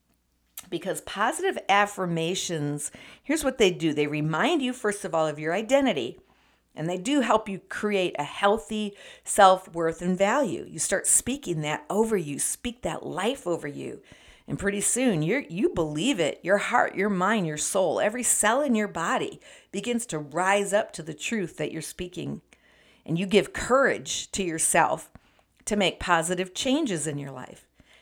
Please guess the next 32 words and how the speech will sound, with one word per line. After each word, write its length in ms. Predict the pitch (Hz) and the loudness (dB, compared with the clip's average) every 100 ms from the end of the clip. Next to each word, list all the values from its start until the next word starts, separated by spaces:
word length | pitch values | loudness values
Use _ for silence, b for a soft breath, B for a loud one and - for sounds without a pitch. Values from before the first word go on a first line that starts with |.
| b | b
Affirmations 680 | - 160 208 185 180 - 170 | -2 0 0 0 -2 -2 -4
also 380 | - 190 220 214 | -2 0 2 0
encourage 420 | 190 - 202 175 | -2 -2 -4 -4
you 80 | 175 | -6
to 60 | 151 | -4
stay 260 | - 165 | -2 -2
aligned. 540 | 151 139 139 185 302 359 | -2 2 2 2 -2 -4
That's 200 | - 160 151 | -6 -4 -4
our 100 | 151 | -6
word 260 | 151 185 | -4 -4
again, 300 | - 247 285 | -4 -6 -4
alignment, 640 | 214 151 156 170 202 285 302 B B B | -4 -4 -4 -2 0 -2 -6 B B B
because 260 | - 156 | -4 -4
when 100 | 156 | -2
you 100 | 147 | -4
speak 420 | 143 - 180 180 | -2 0 0 0
them, 240 | 196 247 254 | 0 2 4
you'll 200 | 151 151 | 2 0
start 440 | - - 190 - | -4 0 0 0
to 120 | 175 | -6
notice 520 | 156 143 170 208 208 160 | -4 -2 0 0 -4 -8
where 120 | 156 | -8
you're 280 | 143 135 - - | -6 -8 -8 0
out 240 | 139 180 | 2 4
of 120 | 226 | 2
alignment, 800 | 262 254 247 277 320 370 427 - b b b b b - | 0 0 0 0 -2 -4 -6 -12 b b b b b -8
and 400 | 156 160 156 - | -4 -4 -4 -8
you 140 | 160 156 | -12 -6
can 180 | 170 | -2
make 200 | 160 156 | -2 -2
the 80 | 160 | -2
necessary, 800 | 147 156 156 131 - 156 147 143 | -2 -2 -4 -4 -4 -4 -6 -10